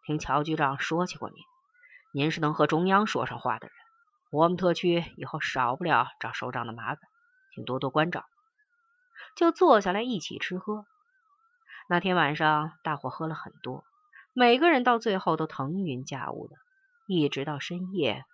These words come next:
方才散去。边亚军觉得唐开元这个人挺豪爽，也实在，但这样的人在官场上要混出个头脸来，却是很不容易。果然，一晃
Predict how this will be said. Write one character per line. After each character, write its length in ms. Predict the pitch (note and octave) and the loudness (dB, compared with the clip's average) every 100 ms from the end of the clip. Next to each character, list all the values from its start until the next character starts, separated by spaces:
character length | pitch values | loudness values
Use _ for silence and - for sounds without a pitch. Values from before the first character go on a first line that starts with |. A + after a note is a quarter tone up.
| _ | _
方 240 | B2+ B2+ | -6 -6
才 180 | B2 - | -10 -14
散 300 | - C3 D#2 | -10 -12 -10
去。 180 | - - _ _ _ _ C6+ C6+ C6 _ _ _ _ _ _ _ _ | -14 -16 _ _ _ _ _ _ _ _ _ _ _ _ _ _ _
边 120 | F#3 | 6
亚 120 | F3 | 6
军 160 | D#3+ E3 | 6 -2
觉 180 | D#3+ D3+ | -2 0
得 100 | D#3 | -2
唐 200 | - D3+ | -2 -6
开 160 | E3 D#3+ | -4 -2
元 220 | C#3 C#3 | -2 -2
这 80 | D3 | -4
个 100 | C3+ | -2
人 260 | C3+ C#3 | -4 -4
挺 240 | - A2+ D2+ | -8 -12 -10
豪 280 | - A#2+ C#3+ | -4 -4 -4
爽， 180 | - - _ _ _ _ | -10 -18 _ _ _ _
也 120 | C#3 | -2
实 320 | - A#2+ B2 | -2 -2 -6
在， 140 | F3+ - _ _ _ - - - | -8 -14 _ _ _ -20 -20 0
但 160 | F4 F4 | 2 4
这 180 | G#4+ F#4 | 4 6
样 240 | F3+ C#3+ | 6 6
的 60 | C#3 | -2
人 200 | C3+ G3+ | -4 -4
在 100 | F#3 | -2
官 360 | C4 D4+ E4+ | 0 0 0
场 300 | - - - | -2 -2 -2
上 220 | - C3 | -2 -2
要 80 | C3+ | -2
混 240 | - C#3+ B2+ | -4 -8 -6
出 100 | C3 | -8
个 80 | |
头 220 | B2 G#2+ B2 | -8 -6 -4
脸 200 | A#2+ G2 | -6 -6
来， 280 | G#2 D3+ - _ _ | -10 -12 -18 _ _
却 180 | - C#3+ | -10 -8
是 120 | - | -8
很 300 | B2+ - - _ | -8 -10 -12 _
不 80 | B2+ | -8
容 180 | G2+ | -8
易。 180 | F2+ - - _ _ _ _ _ C6 C6+ _ _ _ _ _ _ _ | -12 -20 -20 _ _ _ _ _ _ _ _ _ _ _ _ _ _
果 160 | D#3 | 0
然， 260 | D3+ D#3 E3+ - _ _ _ - | 2 0 -2 -14 _ _ _ -6
一 120 | C#3+ | -4
晃 380 | C#3+ D3+ C3+ | 0 0 0